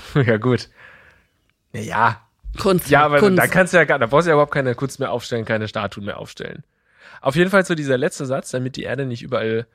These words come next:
Speaker 1: zur Wüste wird, den kann man sich schon mal merken für unsere zweite Folge am Donnerstag. Da werden wir nochmal vertieft über dieses Thema, ähm, sprechen.
Speaker 2: Verwüstung. Heißt das Verwüstung? So wie verwüsten? Also
Speaker 1: Wü-,
Speaker 2: etwas
Speaker 1: Wüstenbildung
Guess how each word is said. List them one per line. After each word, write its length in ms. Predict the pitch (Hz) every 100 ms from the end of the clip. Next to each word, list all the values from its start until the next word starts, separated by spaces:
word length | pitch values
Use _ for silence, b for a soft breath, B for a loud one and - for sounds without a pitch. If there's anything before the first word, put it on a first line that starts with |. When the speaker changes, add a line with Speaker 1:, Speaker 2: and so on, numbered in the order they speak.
| _ _ -
Speaker 1:
zur 180 | 117
Wüste 360 | 113 170 - 110
wird, 220 | 113 147 B B B -
den 140 | 156
kann 120 | 190
man 140 | 196 180
sich 120 | 165
schon 140 | 160
mal 120 | 131 117
merken 420 | 117 156 151 147
für 140 | 139
unsere 260 | 135 117 120
zweite 280 | - 127 139
Folge 220 | 120 113
am 100 | 107
Donnerstag. 420 | 113 127 123 113
Da 140 | 110 107
werden 160 | 107
wir 60 | 107
nochmal 200 | 104 101
vertieft 480 | - - 123 123 - B B -
über 200 | 107 104
dieses 300 | 101 98 -
Thema, 480 | 104 95 90 90 -
ähm, 160 | 95
sprechen. 400 | - - - 123 _
Speaker 2:
Verwüstung. 760 | - 196 190 202 208 - 151 147 _ -
Heißt 160 | 226
das 120 | 262
Verwüstung? 580 | - 185 175 180 247 285 - _ _
So 180 | 208 196
wie 80 | 190
verwüsten? 680 | 185 175 208 - 254 269 -
Also 220 | 190 180 185
Speaker 1:
Wü-, 60 |
Speaker 2:
etwas 240 | 190 135 185
Speaker 1:
Wüstenbildung 880 | 226 208 170 175 175 175 180 190